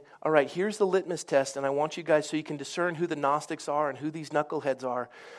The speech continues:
so that we can see if we're in the faith." And these are the three things that are necessary for the litmus test. Ready? It's, it's, it's, it's very, very vital that you grasp this because this is where we're going,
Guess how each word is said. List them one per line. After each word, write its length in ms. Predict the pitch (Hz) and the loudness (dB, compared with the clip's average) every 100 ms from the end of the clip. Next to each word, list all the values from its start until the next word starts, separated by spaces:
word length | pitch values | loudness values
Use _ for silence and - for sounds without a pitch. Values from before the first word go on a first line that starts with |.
| - | -18
so 160 | - 156 | -4 0
that 120 | 139 | 2
we 120 | 170 | 0
can 160 | 175 160 | -4 -6
see 380 | - 165 151 - | -4 -6 -6 -8
if 180 | 143 139 | -8 -4
we're 120 | 139 | -2
in 120 | 151 | -2
the 80 | 135 | -4
faith." 440 | - 151 131 120 | -2 0 0 -4
And 100 | 139 | -6
these 220 | 147 160 | -4 -2
are 40 | 185 | 0
the 120 | 185 | -2
three 260 | - 180 175 | -4 -8 -4
things 320 | 175 151 147 | -2 -2 -2
that 140 | 139 | -4
are 40 | 135 | -2
necessary 540 | 135 143 147 143 131 | -4 -4 -6 -4 -4
for 140 | - | -4
the 80 | 131 | -2
litmus 340 | 135 139 135 - | 0 0 -4 -8
test. 380 | 127 120 - _ _ - | -6 -6 -12 _ _ -6
Ready? 300 | 135 151 175 _ _ _ _ _ _ _ - _ _ _ _ _ - | -2 0 -2 _ _ _ _ _ _ _ -20 _ _ _ _ _ -6
It's, 160 | 139 - | -6 -6
it's, 280 | 143 - - | -8 -8 -6
it's, 320 | 147 - - - | -6 -6 -8 -6
it's 160 | 131 | -8
very, 640 | 131 127 139 165 175 180 185 | -8 -6 4 6 6 4 0
very 400 | 147 160 156 156 | 2 4 4 0
vital 440 | 139 139 147 135 | 2 4 4 2
that 140 | 131 | -2
you 120 | 147 131 | -6 -4
grasp 440 | 135 131 135 - | 2 2 2 -4
this 220 | 127 120 | -8 -8
because 380 | - 143 127 120 | -10 -4 -4 -4
this 180 | 151 - | -6 -6
is 100 | 151 | -2
where 200 | 156 151 | 0 2
we're 140 | 143 | 0
going, 500 | 139 139 139 127 120 | 0 0 2 0 -4